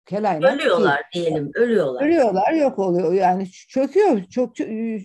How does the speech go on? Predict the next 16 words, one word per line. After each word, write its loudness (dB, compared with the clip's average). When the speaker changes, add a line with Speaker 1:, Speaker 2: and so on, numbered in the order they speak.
Speaker 1:
böyle 0
yüze -2
falan -4
iniyor -4
binlerce -4
olan -6
hayvan -12
ve -6
işte -8
o -2
zaman -2
böyle, -2
"Aman -6
bunu -14
kurtarmalıyız, -8
bu -8